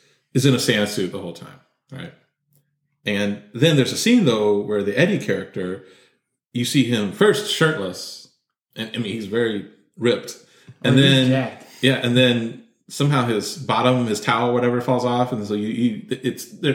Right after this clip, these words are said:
Speaker 1: things are strategically placed, but you can
Speaker 2: <laughs>
Speaker 1: tell he's, he's nude. And I thought to myself, "Oh, well, th-, they're doing this because, you know, he's obviously older, and Jonathan Taylor Thomas is, like, a minor, so they're not gonna do that to him." And then after the movie,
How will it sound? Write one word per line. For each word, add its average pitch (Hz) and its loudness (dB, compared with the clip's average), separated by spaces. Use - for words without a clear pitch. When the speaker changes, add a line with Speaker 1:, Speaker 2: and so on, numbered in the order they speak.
Speaker 1:
things 180 2
are 135 0
strategically 135 -2
placed, 104 -2
but 143 2
you - 4
can 262 2
Speaker 2:
<laughs> 185 4
Speaker 1:
tell 139 4
he's, 107 -4
he's 110 -6
nude. 120 -2
And 151 0
I 151 2
thought 180 2
to 180 0
myself, 143 -2
"Oh, 117 2
well, 107 0
th-, 147 -2
they're 147 4
doing 139 4
this 120 0
because, 92 -6
you 95 0
know, 87 -4
he's 113 0
obviously 101 -2
older, 95 -4
and 87 -8
Jonathan 92 -6
Taylor 90 -4
Thomas 90 -10
is, - -10
like, 90 -10
a 90 -10
minor, 90 -6
so 87 -8
they're 90 -2
not 90 -6
gonna 87 -8
do 92 -2
that 87 -6
to 110 -12
him." 120 0
And 123 2
then 151 4
after 120 0
the 104 -4
movie, 143 2